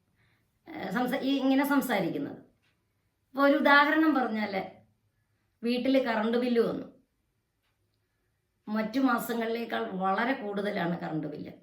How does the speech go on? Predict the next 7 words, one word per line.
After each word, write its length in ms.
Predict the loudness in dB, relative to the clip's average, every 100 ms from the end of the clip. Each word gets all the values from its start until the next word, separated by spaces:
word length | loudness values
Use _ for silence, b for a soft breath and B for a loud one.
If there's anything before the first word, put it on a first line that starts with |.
| b b _ _ _ _ _ _ _ _ _
അപ്പം 240 | -8 -2 0
മാസശമ്പളക്കാരനായ 1500 | 0 -2 -4 -6 -4 -4 -4 -2 -2 -2 -4 -4 -4 -6 -10 -14
ഭർത്താവിന് 580 | -10 -10 -4 -4 -4 -6
ഇത് 220 | -6 -4
വളരെ 500 | -6 -6 -4 -4 -2
ദേഷ്യം 460 | -2 -2 -2 -4 -4
ഉണ്ടാക്കുന്നുണ്ട്. 580 | -4 -6 -10 -12 -14